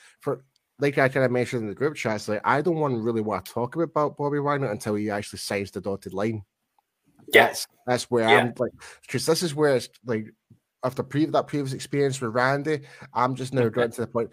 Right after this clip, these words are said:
Speaker 1: unless it's in an official post from the Dallas Cowboys to say it's officially signed, that's when I'll be happy to s-, actually talk about it. Until then, I don't, like, I don't, I, I don't want all these rumors to overcloud and stuff like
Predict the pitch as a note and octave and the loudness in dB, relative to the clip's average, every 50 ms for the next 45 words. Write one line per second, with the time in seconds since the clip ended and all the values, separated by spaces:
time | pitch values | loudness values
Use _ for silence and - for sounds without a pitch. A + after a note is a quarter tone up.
0 | - - - A2 A2 A2+ B2+ C#3+ E3+ E3+ - F3 - - D#3+ D3 C3 A2+ A2 A2+ | -12 -12 -8 -4 -4 0 0 0 0 0 -2 -6 -8 -6 -4 -4 -2 -2 -4 -4
1 | - - D#3 D3+ - - E3 C3+ - - D3 C#3+ C#3 C3+ - B2+ A2 G2+ G2 - | -2 -2 -2 -2 0 -2 -2 -2 -2 -2 0 0 -2 -2 -4 -6 -6 -6 -4 0
2 | A#2 B2 B2+ A#2+ - - A#2 G#2+ A2 A2 G#2+ - G#2 - - - G#2 G#2 G#2 G2 | 2 2 2 0 0 -2 -2 -2 -2 -2 -4 -6 -8 -8 -4 -2 -2 -2 -2 -4
3 | - - - - - _ _ _ _ _ _ _ - - - - - - B2 G#2+ | -6 -10 -18 -20 -20 _ _ _ _ _ _ _ -14 -14 -12 -10 -4 -2 -2 -2
4 | - - A#2+ G#2 - - B2 A2+ A2+ A#2+ B2 A#2 - - _ - _ _ _ _ | -2 -2 -4 -4 -2 0 2 2 2 2 0 -2 -6 -10 _ -20 _ _ _ _
5 | - B2 B2+ C#3+ D3 B2+ - - C#3+ B2+ A#2+ A#2+ A#2+ G#2 A#2 G#2 - - - A2 | 4 8 8 8 8 6 2 0 0 2 4 4 4 2 0 -4 -2 -2 -2 -2
6 | - - A2 G#2 - - - - - - G#2+ G#2+ G#2+ - - A2 - - - G#2+ | -2 -2 -6 -6 -6 -10 -12 -10 -6 -4 -4 -2 -4 -4 -8 -12 -8 -4 0 0
7 | G#2 - - B2 C3+ B2+ A#2+ A#2+ B2 A#2 - - - - - - G2 G2 - - | 0 0 -2 -2 2 4 4 4 4 2 0 -4 -18 -18 -14 -12 -12 -10 -4 -2
8 | C#3 D3 D#3 D3 D3 C#3+ D3 D3 D3 D3 C3+ C3+ - _ _ _ _ _ _ _ | 0 2 2 4 4 6 4 4 2 0 -4 -8 -14 _ _ _ _ _ _ _
9 | _ _ _ _ _ _ _ _ - A#2 A2 - A#2 A#2 A2+ - - A#2 G#2+ G#2+ | _ _ _ _ _ _ _ _ -4 -4 -2 -2 -2 -2 -4 -4 -4 -2 -2 -2
10 | F#2+ G#2 G#2 A#2+ G#2 D#2 A2 G#2+ G2+ - G#2+ A#2 B2+ B2 A#2+ B2 B2+ A#2+ - A2+ | -2 -2 -2 -4 -4 -4 -4 -6 -6 -6 -6 -4 -4 -4 -2 -4 -4 -2 -2 -2
11 | A2 G#2+ G#2+ G#2 G2 F#2 G2+ B2+ C3 C#3 C#3 C3+ B2+ C3 - B2 - - A2 A2 | -2 -2 -4 -6 -6 -4 -2 0 0 2 2 0 0 -2 -4 -6 -6 -4 -6 -6
12 | G2+ - - - - C#3 C3 B2+ C3 B2+ - A2 - - - B2+ - C3+ - | -6 -10 -8 -2 0 2 4 4 4 2 0 -4 -12 -14 -14 -12 -12 -10 -6